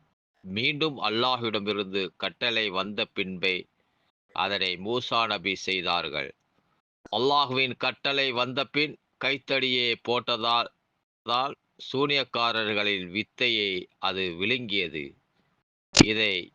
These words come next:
ஏழாவது அத்தியாயம் நூத்தி பதினஞ்சாவது வசனம், நூத்தி பதினாறு, நூத்தி பதினேழு வசனங்களிலிருந்து அறியலாம்.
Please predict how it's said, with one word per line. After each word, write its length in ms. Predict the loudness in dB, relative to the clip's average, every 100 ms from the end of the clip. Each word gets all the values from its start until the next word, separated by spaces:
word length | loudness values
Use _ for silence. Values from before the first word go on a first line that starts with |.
| -6
ஏழாவது 580 | -2 2 2 2 0 -2
அத்தியாயம் 600 | 0 0 0 0 -2 -2
நூத்தி 300 | -4 -4 -4 -2
பதினஞ்சாவது 600 | 0 0 0 0 0 0
வசனம், 460 | -4 -4 -4 -4 -8 -10
நூத்தி 260 | -8 -4 -4
பதினாறு, 540 | -2 0 2 2 0 -4
நூத்தி 200 | -4 -4
பதினேழு 500 | -2 0 0 0 -2
வசனங்களிலிருந்து 840 | -2 -2 -2 -2 -2 -2 -4 -6 -6
அறியலாம். 640 | -4 -2 -2 -2 -4 -4